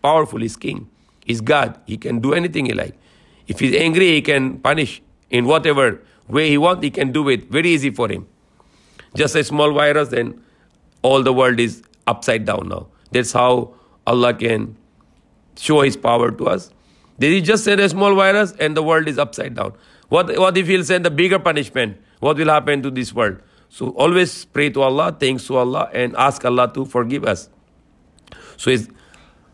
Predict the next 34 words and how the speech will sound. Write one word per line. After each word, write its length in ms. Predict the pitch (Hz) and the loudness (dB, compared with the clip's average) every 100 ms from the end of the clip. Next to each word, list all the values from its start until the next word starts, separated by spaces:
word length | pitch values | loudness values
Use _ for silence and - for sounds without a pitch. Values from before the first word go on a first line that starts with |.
| _ - | _ -4
I 140 | 131 | -2
seek, 380 | 143 170 175 - | 0 2 0 2
Allah 240 | 147 160 160 | 0 2 2
say 160 | 180 | 0
to 120 | 170 | -2
Prophet 280 | 165 165 165 | 0 0 2
Muhammad, 400 | 170 175 190 190 - _ _ - | 2 2 0 -2 -12 _ _ -6
and 120 | 127 | -2
for 160 | 147 151 | 2 2
us 180 | 185 147 | 4 2
also 280 | 143 123 | 0 0
this 180 | 113 107 | -4 -2
one, 180 | 143 143 - _ | -2 -4 -8 _
say, 460 | - - 196 139 - _ _ _ _ _ _ _ | -6 0 0 0 -6 _ _ _ _ _ _ _
I 180 | 165 247 | 0 2
seek 240 | - 220 | -2 -4
refuge 560 | 180 165 175 185 196 135 | -2 -4 -2 0 0 -2
with 180 | 151 139 | -6 0
the 140 | 147 | 0
Lord 320 | 147 175 202 | 2 2 2
of 100 | 180 | 0
mankind, 720 | 151 147 139 143 156 196 202 _ _ _ _ _ _ _ | -4 -4 -2 0 0 -2 -8 _ _ _ _ _ _ _
King 260 | - 226 214 | -4 -2 0
of 140 | 165 | 0
mankind, 580 | 143 151 135 151 180 196 | 0 -2 -2 -2 0 -2
the 80 | 147 | -2
God 280 | 123 180 170 | 0 0 0
of 120 | 156 | -2
mankind, 460 | 143 143 170 170 156 | -4 -2 -2 -2 -2
min, 140 | 160 - - | -8 -12 -14
min 200 | 131 156 | -6 -6
sharril 480 | 156 180 196 185 185 | -4 -4 -2 0 0
waswasil 720 | 160 151 156 165 180 156 147 | 0 -2 0 0 0 -2 -6
khannas, 520 | - 147 139 110 90 | -4 -6 -4 -6 -8